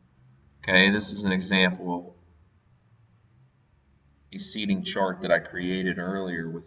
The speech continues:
Dia. And this is what I am going to show you how to create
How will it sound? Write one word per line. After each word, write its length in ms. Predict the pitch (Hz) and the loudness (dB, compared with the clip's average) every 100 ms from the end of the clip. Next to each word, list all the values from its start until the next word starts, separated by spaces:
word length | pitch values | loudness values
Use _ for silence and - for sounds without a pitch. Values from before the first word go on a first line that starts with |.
| - - | -18 -12
Dia. 400 | 95 92 82 - - _ _ _ _ _ _ | -8 -4 -4 -6 -16 _ _ _ _ _ _
And 120 | - 107 | -2 2
this 200 | 117 110 | 2 0
is 120 | 101 | -2
what 380 | 98 107 - - | 4 4 2 -2
I 160 | 95 | 2
am 120 | 92 92 | 2 0
going 180 | 87 | -4
to 60 | 90 | -6
show 220 | - 95 | -6 -4
you 420 | 92 87 82 82 - _ _ - | 0 0 -2 -10 -16 _ _ 2
how 120 | 95 | 2
to 140 | 87 | 2
create 540 | - 90 85 90 - | -2 0 2 2 0